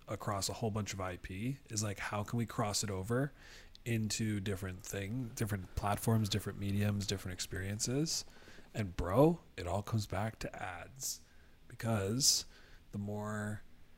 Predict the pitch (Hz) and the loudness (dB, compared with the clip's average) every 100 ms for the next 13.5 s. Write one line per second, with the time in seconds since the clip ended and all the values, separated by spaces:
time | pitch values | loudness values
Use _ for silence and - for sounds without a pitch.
0 | - - 101 110 117 107 107 104 - 110 | -10 -4 0 2 2 2 0 0 2 2
1 | 107 110 101 98 - 101 98 98 95 95 | 2 2 -2 -2 -2 -2 -2 -4 -4 -4
2 | 101 117 131 - 104 107 - 107 95 90 | 0 2 2 0 0 0 -2 -2 -2 2
3 | 123 156 131 127 - - - 110 95 92 | 6 6 6 4 -2 -8 -4 0 0 0
4 | - 123 123 110 98 92 - 87 85 - | 4 6 6 2 0 -6 -8 -10 -10 -12
5 | - 107 110 - - 101 95 95 110 110 | -12 -6 -6 -6 -8 -4 -2 -2 0 0
6 | 104 104 107 139 143 127 113 101 98 98 | 0 0 4 8 10 10 8 6 0 0
7 | - - - 90 - 87 - - 90 90 | -2 -4 -4 -4 -4 -6 -4 0 0 2
8 | - - - 101 101 104 104 - 107 110 | 0 -2 -2 -2 0 0 0 0 -2 -2
9 | 95 90 101 95 98 92 92 90 - 92 | -2 -2 -2 -2 -4 -2 -4 -4 -6 -8
10 | 92 - - - - - - 95 - - | -4 -4 -4 -4 -12 -10 -6 -4 -4 0
11 | 127 123 113 117 120 - - - 95 - | 4 4 4 4 2 -2 -10 -6 -6 -6
12 | - - 110 107 98 90 - - - - | -14 0 2 4 0 -2 -6 -8 -16 -6
13 | 120 107 117 165 175 | -2 2 6 6 4